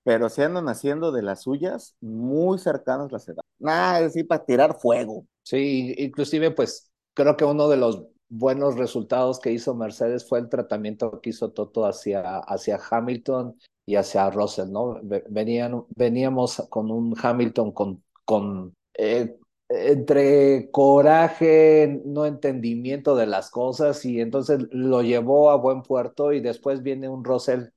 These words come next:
Speaker 2: integrándose al equipo, y, eh, y empezó a hacer,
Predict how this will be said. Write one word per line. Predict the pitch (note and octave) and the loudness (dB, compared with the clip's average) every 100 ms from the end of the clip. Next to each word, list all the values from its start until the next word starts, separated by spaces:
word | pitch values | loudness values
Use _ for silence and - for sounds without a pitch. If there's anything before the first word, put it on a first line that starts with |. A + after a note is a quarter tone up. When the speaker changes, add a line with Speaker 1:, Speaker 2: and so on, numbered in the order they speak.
| _ _ _ | _ _ _
Speaker 2:
integrándose | A#2 B2+ A#2+ B2 B2+ B2+ - | -2 2 2 2 0 -4 -4
al | G#2 | -4
equipo, | G#2 - B2 E2+ - _ _ _ _ _ - | -6 -6 -6 -6 -8 _ _ _ _ _ -6
y, | A2+ G#2+ G#2 G#2 G2 F2+ | -4 -2 -4 -6 -6 -6
eh, | G#2+ G#2 G#2 G2 - _ - | -4 -4 -8 -10 -18 _ -6
y | A#2+ | -4
empezó | A#2 C3 A#2 D3 | 0 0 4 4
a | |
hacer, | D3 D3+ C#3 - | 4 4 2 -2